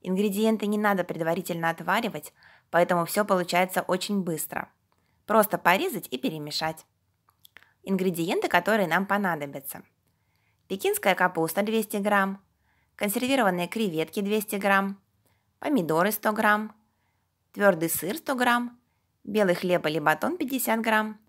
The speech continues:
три столовые ложки майонеза и соевый соус по вкусу. Для начала хлеб мы нарезаем кубиками. Отправляем хлеб в духовку на несколько минут, а в это время моем пекинскую капусту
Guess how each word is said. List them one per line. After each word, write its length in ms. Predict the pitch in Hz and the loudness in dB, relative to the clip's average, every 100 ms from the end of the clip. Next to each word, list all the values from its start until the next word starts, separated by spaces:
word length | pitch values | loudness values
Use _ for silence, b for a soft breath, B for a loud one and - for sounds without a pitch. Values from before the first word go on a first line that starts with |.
| _ _ _ - | _ _ _ -4
три 120 | 208 | -2
столовые 440 | 190 175 170 165 170 | 2 4 4 4 2
ложки 300 | 170 - 180 | 0 -2 -2
майонеза 580 | 202 233 320 392 339 349 b b | 0 0 -2 -2 -4 -4 b b
и 160 | _ 294 | _ -4
соевый 420 | - 202 240 170 | 0 2 4 2
соус 320 | 160 170 196 | 2 2 2
по 160 | 196 165 | 4 0
вкусу. 500 | 165 - 143 - - - _ _ _ _ _ b b b b | 0 -8 -8 -8 -14 -18 _ _ _ _ _ b b b b
Для 120 | - | -6
начала 380 | 160 165 170 170 | -4 0 2 2
хлеб 280 | 202 262 - | 0 -2 0
мы 100 | 185 | -2
нарезаем 440 | 170 165 170 214 | -2 -2 -2 -2
кубиками. 580 | 226 160 143 - 143 - _ _ _ _ _ _ _ _ _ - | -2 -6 -6 -10 -12 -14 _ _ _ _ _ _ _ _ _ -4
Отправляем 600 | 185 190 185 190 170 170 | -2 2 2 4 2 0
хлеб 240 | 175 170 | -4 -4
в 60 | 165 | -4
духовку 420 | 170 - 381 277 | -6 -6 -6 -2
на 140 | 180 | -2
несколько 460 | 180 202 214 202 208 | -2 -4 -4 -4 -4
минут, 420 | 220 202 135 - _ b b b b b | -2 -2 -4 -12 _ b b b b b
а 140 | 175 | 4
в 20 | |
это 200 | 175 175 | 4 2
время 320 | 165 - 339 180 | -2 -2 -2 0
моем 340 | 170 220 220 | 0 -2 -2
пекинскую 440 | 170 - 185 - | -4 -6 -8 -8
капусту 600 | 202 208 202 151 - - | -2 -2 -2 -8 -8 -14